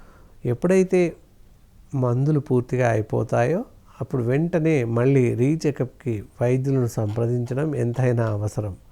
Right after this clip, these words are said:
అలా కాకుండా చీటీలో ఉన్న మందులను తీసుకుని వచ్చి వాడడం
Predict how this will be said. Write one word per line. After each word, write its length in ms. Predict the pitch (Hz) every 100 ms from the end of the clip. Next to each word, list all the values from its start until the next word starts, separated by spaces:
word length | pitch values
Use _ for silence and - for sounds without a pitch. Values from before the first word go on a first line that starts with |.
| - - - -
అలా 160 | 120 113
కాకుండా 720 | 113 113 127 160 151 175 247 - - - -
చీటీలో 600 | 160 180 190 202 190 180
ఉన్న 200 | 147 131
మందులను 560 | 120 123 135 139 120 113
తీసుకుని 460 | 120 113 - 123
వచ్చి 520 | 113 110 - - 117 - - 123
వాడడం 840 | 120 120 135 147 127 120 110 95